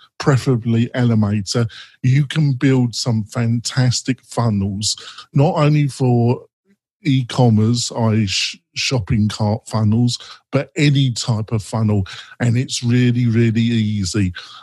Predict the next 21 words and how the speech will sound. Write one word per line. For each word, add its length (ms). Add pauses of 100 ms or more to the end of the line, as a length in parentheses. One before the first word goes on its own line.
(100)
Um, 200
loads 380
of 100
people 360
have 100
been 240
frustrated 840
with 240
WooCommerce 1080 (320)
and 240
b-, 160
the, 460
its 340
lack 320
of 140
ability 840
to 360
really 400
design 800
really 300
beautiful 960